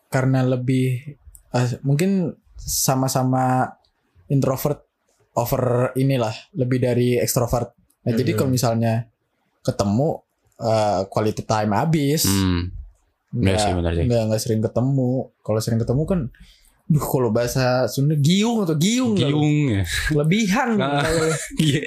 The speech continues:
Speaker 3: giung.
Speaker 2: Jadi, jadi, bisa jadi cepet bosen loh.
Speaker 3: Iya.
Speaker 1: Iya,
Speaker 2: Jadi cepet
Speaker 1: bosen.
Speaker 3: Tapi ada itu hal yang bikin gua kayak jadi introvert tuh kayak tadi kan lo bilang kayak masalah keluarga.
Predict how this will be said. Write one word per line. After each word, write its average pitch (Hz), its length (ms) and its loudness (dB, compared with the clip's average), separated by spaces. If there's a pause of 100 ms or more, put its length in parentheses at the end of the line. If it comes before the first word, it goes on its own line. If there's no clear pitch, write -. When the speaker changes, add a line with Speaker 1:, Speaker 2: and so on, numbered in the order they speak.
(340)
Speaker 3:
giung. 233 460 2
Speaker 2:
Jadi, 175 160 0
jadi, 190 200 0 (500)
bisa 185 200 2
jadi 196 200 -2
cepet 190 200 -4
bosen 185 360 -2
loh. 107 140 0
Speaker 3:
Iya. 101 360 0
Speaker 1:
Iya, 135 80 0
Speaker 2:
Jadi 131 240 2
cepet 127 160 -2
Speaker 1:
bosen. 143 400 0 (840)
Speaker 3:
Tapi 113 160 0
ada 127 160 2
itu 139 180 0
hal 120 220 2
yang 107 160 0
bikin 101 360 0
gua 95 180 0
kayak 92 580 -2 (400)
jadi 101 540 -2 (420)
introvert 104 540 0
tuh 147 200 -4 (320)
kayak 101 220 -2
tadi 104 120 0
kan 110 140 0
lo 104 100 2
bilang 95 220 0
kayak 92 320 -2
masalah 92 300 0
keluarga. 95 320 -2